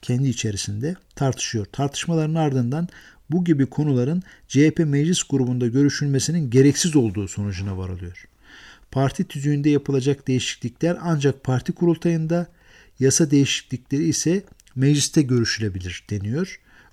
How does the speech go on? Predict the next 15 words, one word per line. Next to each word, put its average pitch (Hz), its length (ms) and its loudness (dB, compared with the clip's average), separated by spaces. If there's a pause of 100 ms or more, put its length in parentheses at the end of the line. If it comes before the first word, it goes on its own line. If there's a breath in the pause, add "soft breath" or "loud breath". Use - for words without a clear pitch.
Önergenin 151 760 0
böylesine 147 680 2
katı 160 320 -2
bir 143 80 0
gerekçeyle 123 640 0
reddedilmesi 127 680 -2
aslında 143 300 -2
İsmet 156 340 -2
İnönü'nün 151 400 0 (360 loud breath)
C 143 220 4
H 143 120 0
P 190 100 2
içindeki 127 520 0
muhalefeti 147 760 4 (420 soft breath)
partiden 147 640 -2